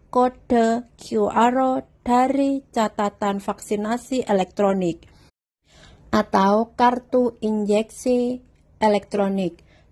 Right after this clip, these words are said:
dan mendukung penyimpanan sertifikat pengecualian medis vaksinasi mahkota baru dan sertifikat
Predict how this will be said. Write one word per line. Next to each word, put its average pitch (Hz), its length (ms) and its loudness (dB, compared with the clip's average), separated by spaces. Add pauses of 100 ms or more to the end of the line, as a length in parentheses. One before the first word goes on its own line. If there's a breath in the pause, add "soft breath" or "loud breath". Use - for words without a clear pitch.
dan 262 220 2
mendukung 247 680 0
penyimpanan 233 1040 -2
sertifikat 214 1120 -2
pengecualian 196 960 0
medis 214 720 -4
vaksinasi 233 1000 -4
mahkota 208 480 0
baru 190 480 4 (480)
dan 240 320 2
sertifikat 226 1400 -4